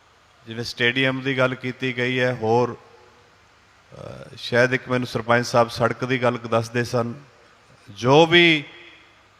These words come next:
ਇਹ ਕਹਿਣਗੇ ਉਸ ਤਰ੍ਹਾਂ, ਕਿਉਂਕਿ ਮੁੱਖ ਮੰਤਰੀ ਸਾਹਿਬ ਹੋਰਾਂ ਨੇ ਆਪ ਹੀ ਕਿਹਾ ਤੇ ਮੇਰਾ ਫਰਜ਼ ਹੈ ਕਿ ਮੈਂ ਉਸ ਜਿਹੜੇ ਸੁਨੇਹੇ ਨੂੰ,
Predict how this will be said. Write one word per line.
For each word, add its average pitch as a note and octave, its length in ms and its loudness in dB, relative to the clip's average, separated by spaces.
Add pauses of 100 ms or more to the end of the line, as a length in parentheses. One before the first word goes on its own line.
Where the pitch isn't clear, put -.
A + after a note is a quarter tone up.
ਇਹ C3 100 -2
ਕਹਿਣਗੇ C#3 460 2
ਉਸ C3 180 -4
ਤਰ੍ਹਾਂ, B2+ 380 2
ਕਿਉਂਕਿ A#2 640 -6 (340)
ਮੁੱਖ A2 320 -12
ਮੰਤਰੀ C3+ 340 -2
ਸਾਹਿਬ C3+ 280 2
ਹੋਰਾਂ C3 240 0
ਨੇ B2+ 160 -4
ਆਪ A#2+ 280 2
ਹੀ C3 60 -4
ਕਿਹਾ B2+ 360 0 (760)
ਤੇ A2 80 -14
ਮੇਰਾ A#2 220 -2
ਫਰਜ਼ B2 360 0
ਹੈ B2+ 100 4
ਕਿ A2 440 -4 (420)
ਮੈਂ A2+ 300 -4
ਉਸ A#2+ 260 -4
ਜਿਹੜੇ A2+ 360 -2
ਸੁਨੇਹੇ A2+ 580 -6
ਨੂੰ, A2 320 -8